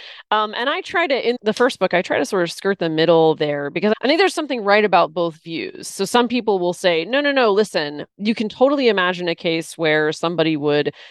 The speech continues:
feel shame about something that no one else knows about, that you've kept secret forever, and you can be alone in your living room and just have this terrifying moment of shame about whatever it is that you're feeling," right?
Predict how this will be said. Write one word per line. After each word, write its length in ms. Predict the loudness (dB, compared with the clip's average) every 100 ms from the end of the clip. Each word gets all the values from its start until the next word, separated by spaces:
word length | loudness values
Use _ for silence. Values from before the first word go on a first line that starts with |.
| _
feel 180 | 0 0
shame 240 | 0 0 2
about 240 | 4 2
something 380 | -2 -4 -4 0
that 160 | 0
no 320 | -2 -2 0 2
one 160 | 2
else 240 | 0 0 -4
knows 240 | -4 -2
about, 560 | 2 4 4 4 2 -2 -10 -8
that 160 | 0 4
you've 160 | 4
kept 240 | 2 0 -2
secret 400 | -8 -4 -6 -4
forever, 840 | 0 2 2 2 0 0 -2 -4 _ -2
and 200 | 0 0
you 100 | 0
can 160 | -2
be 340 | -2 0 0 0
alone 320 | 2 4 4
in 80 | 2
your 140 | 0 0
living 360 | 0 0 -4
room 440 | -4 -2 -2 -2 -2
and 140 | -2 -2
just 180 | -4
have 380 | -2 0 0 0
this 300 | 2 2 0
terrifying 640 | -2 2 2 2 0 0 -2
moment 360 | -4 -4 -6
of 100 | -8
shame 400 | -6 -4 -4 -2
about 280 | 0 2 2
whatever 380 | 4 4 4 0
it 80 | 0
is 200 | -2 -4
that 200 | -6 -4
you're 100 | -6
feeling," 440 | -4 -6 -6 -12 -6
right? 300 | -4 -4